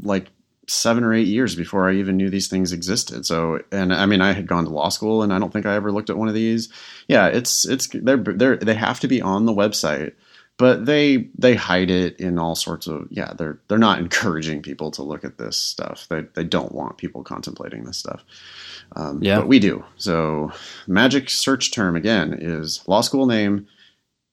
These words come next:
Speaker 1: five oh nine or law school name A B A five oh nine, and you will see these reports for every A B A school for every single year. Continue
Speaker 2: Yeah.
Speaker 1: down the page.
Speaker 2: Yeah, let's do it.
Speaker 1: What do we see next?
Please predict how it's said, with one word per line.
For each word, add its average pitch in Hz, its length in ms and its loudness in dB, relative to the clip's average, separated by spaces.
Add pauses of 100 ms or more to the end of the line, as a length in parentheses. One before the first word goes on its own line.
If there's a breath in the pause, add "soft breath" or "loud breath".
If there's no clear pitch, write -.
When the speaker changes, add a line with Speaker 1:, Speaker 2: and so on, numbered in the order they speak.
(100)
Speaker 1:
five 85 280 -2
oh 82 80 0
nine 58 280 -6 (100)
or 82 340 -8
law 95 140 2
school 95 220 -2
name 82 380 -4 (260)
A 90 120 -2
B 85 140 -4
A 80 100 -6
five 65 200 -8
oh 62 60 -10
nine, - 400 -14
and 82 160 -10
you 78 120 -12
will 76 120 -14
see - 180 -8
these 82 220 -10
reports 120 420 -8
for - 200 -6
every 117 500 0
A 113 120 0
B 120 120 0
A 120 60 -2
school 123 240 -4
for - 180 -6
every 92 180 -2
single 95 220 -4
year. 95 260 -4 (1040 loud breath)
Continue 143 380 10
Speaker 2:
Yeah. 135 60 10
Speaker 1:
down 127 180 6
the 123 80 8
page. 131 500 2 (1400 loud breath)
Speaker 2:
Yeah, 135 160 6
let's 127 160 0
do 139 140 0
it. 113 80 2
Speaker 1:
What 107 60 4
do 107 60 4
we 101 80 0
see 101 140 0
next? 101 420 0